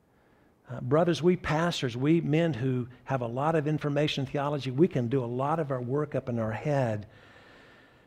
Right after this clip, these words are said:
when we're called to live from our hearts. And, and these last, really, like I said, these, this last, uh,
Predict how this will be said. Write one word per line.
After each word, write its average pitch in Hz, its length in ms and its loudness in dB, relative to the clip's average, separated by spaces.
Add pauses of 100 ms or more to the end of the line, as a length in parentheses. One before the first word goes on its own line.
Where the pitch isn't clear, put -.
when 151 140 -2
we're 156 140 -4
called 147 480 -6
to 120 80 -4
live 123 220 -2
from 113 200 -6
our 104 120 -8
hearts. - 640 -12 (1300)
And, 135 300 0
and 143 180 0
these 175 320 2
last, 175 580 2
really, 151 320 2
like 131 240 -4
I 180 60 0
said, 165 260 2
these, 135 240 0
this 135 320 -4
last, 143 460 -2 (440)
uh, 117 180 -8